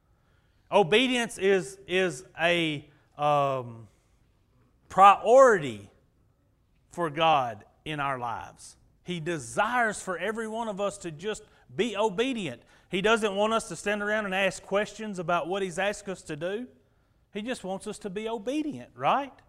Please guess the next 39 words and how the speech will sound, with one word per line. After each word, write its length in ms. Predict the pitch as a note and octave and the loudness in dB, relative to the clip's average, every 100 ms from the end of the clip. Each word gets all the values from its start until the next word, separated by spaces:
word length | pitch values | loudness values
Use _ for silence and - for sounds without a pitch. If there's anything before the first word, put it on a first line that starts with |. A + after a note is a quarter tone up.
| _ - | _ -10
It's 160 | E3+ - | -10 -6
what 220 | F3 F#3+ | -4 -2
He 140 | D#3+ | -4
desires 600 | A3 A#3+ F#3+ B3 D4+ A3+ | -8 -8 -6 -6 -4 -8
from 260 | - D#3 C#3+ | -10 -12 -8
us. 360 | B2+ G#2+ G2 - - - | -8 -8 -12 -20 -20 -8
What 220 | E3 B3 | 2 4
if 260 | C4+ B3 - | 4 0 -4
Christ 560 | - B3+ A#3+ G#3 - - _ | 0 2 4 0 -6 -20 _
received 600 | F3+ F#3 - A#3+ B3 A#3 | -2 0 2 2 2 0
the 140 | G3 G3 | -2 -2
instructions 680 | F3+ - A#3+ A#3 - F#3+ | -2 0 0 0 -4 -6
that 160 | E3 F3 | -2 -2
He 120 | A#3+ | -2
received 640 | A#3 G3 - G3 G3+ F#3+ - - - | -4 -6 0 0 0 -6 -12 -18 -8
to 100 | E3 | -2
come 280 | G#3+ A#3 | 2 2
to 80 | A3 | 0
this 240 | G#3+ G#3+ A3+ | 0 0 2
earth 320 | A#3 G#3+ G#3+ | 2 0 -2
and 180 | D#3+ B2+ | -6 8
die 460 | E3+ G#3+ A3 G3+ | 12 12 12 8
on 160 | F3 G3 | 4 2
that 220 | G3 D#3+ | 2 2
cross, 420 | G#3+ A#3 A3+ G3+ - - - | 0 2 2 -2 -8 -18 -6
and 160 | F#3 | -4
He 80 | F#3 | -4
spent 280 | - A3 G3+ | -4 -2 -2
a 60 | |
hundred 380 | F#3 G#3+ G3 F#3+ | 0 -2 -2 -4
years 260 | A3+ A#3+ F#3+ | -2 -2 -2
standing 340 | G#3 G#3 F#3+ | -4 -2 -2
and 200 | F#3+ E3+ | -6 -4
looking 260 | G#3 G#3+ G3 | -2 -2 -6
at 120 | F3 | -2
God 280 | A3 A#3 F#3+ | 0 0 -2
going, 280 | F#3+ G3 F3 | -2 -2 0
"But 220 | F#3+ F3+ | -2 0
why? 360 | A3+ D#4+ C4+ | -2 -4 -8